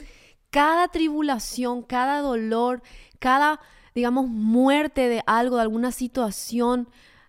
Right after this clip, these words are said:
a pesar del dolor que esto, esto crea y traiga a nuestras vidas, produce en nosotros un mayor peso de gloria.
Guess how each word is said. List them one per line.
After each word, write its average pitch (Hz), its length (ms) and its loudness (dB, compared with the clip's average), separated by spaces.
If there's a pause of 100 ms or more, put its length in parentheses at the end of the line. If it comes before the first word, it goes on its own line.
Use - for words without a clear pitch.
(120)
a 220 160 -4
pesar 247 340 2
del 311 160 0
dolor 254 640 2
que 277 180 -8
esto, 247 420 -10
esto 233 400 -10
crea 240 440 -2
y 226 80 -6
traiga 240 440 -4
a - 40 -8
nuestras 254 360 -10
vidas, 233 280 -8
produce 254 800 -6
en 294 140 -8 (480)
nosotros 269 680 0 (440)
un 277 160 -6
mayor 262 800 -4
peso 277 320 -6
de 247 140 -8
gloria. 226 460 -8